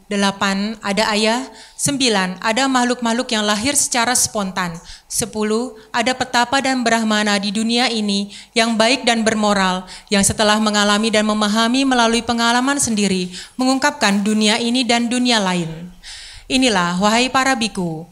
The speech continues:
pandangan benar yang tercemar oleh noda-noda batin yang menjadi bagian kebajikan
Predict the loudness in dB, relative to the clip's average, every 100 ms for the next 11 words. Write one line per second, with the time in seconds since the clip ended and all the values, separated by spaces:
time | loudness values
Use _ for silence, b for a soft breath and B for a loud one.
0 | _ -2 0 2 2 2 2 2 2 2
1 | 2 0 0 -2 -2 0 2 0 0 2
2 | 2 2 2 2 2 2 2 2 0 0
3 | -2 -2 -8 B -2 0 2 2 2 0
4 | 2 0 0 0 0 0 0 0 0 0
5 | -2 -2 -4